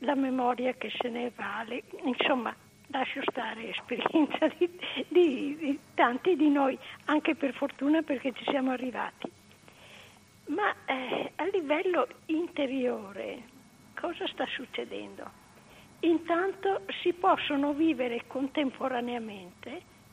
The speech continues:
le varie fasi della nostra vita. Perché noi siamo i bambini che siamo stati allevati dalle nostre mamme e di cui, eh, e, e ci capita anche ricordando di rivivere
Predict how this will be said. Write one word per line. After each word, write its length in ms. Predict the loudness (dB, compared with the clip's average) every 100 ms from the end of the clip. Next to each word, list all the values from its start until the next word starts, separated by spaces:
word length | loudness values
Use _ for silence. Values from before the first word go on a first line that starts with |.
| -2
le 120 | 0
varie 380 | 2 0 0 -2
fasi 440 | -4 -4 -4 -4
della 220 | -6 -6
nostra 400 | -6 -8 -10 -8
vita. 440 | -8 -10 -12 -14 -14 -16 -20 -20 -20 -20 -20 -20 -20 -20 -20 -16 -6
Perché 240 | -4 2 4
noi 320 | 4 4 2 0
siamo 640 | 2 4 4 2 2 0 -2 -6
i 100 | -8
bambini 640 | -2 0 0 0 0 0
che 160 | -2 -4 -4
siamo 280 | -4 -4 -6
stati 380 | -8 -10 -8
allevati 540 | -10 -10 -8 -10 -10 -12
dalle 240 | -12 -10
nostre 400 | -10 -8 -8 -10
mamme 500 | -10 -12 -12 -14 -16 -16 -20 -20 -20 -20 -8
e 120 | -4
di 180 | -2 -4 -2
cui, 280 | 4 4 4 0 -16 -20 -20 -20 -12
eh, 280 | -8 -8 -10 -16 -14
e, 200 | -12 -10 -8
e 140 | -10
ci 180 | -6 -6
capita 540 | 0 0 2 0 -2 -4
anche 480 | 0 0 0 0 -2
ricordando 840 | -2 -2 -2 -2 -4 -4 -4 -2
di 280 | 0 0 0 -2
rivivere 960 | -6 -2 -2 -2 -4 -6 -10 -10 -12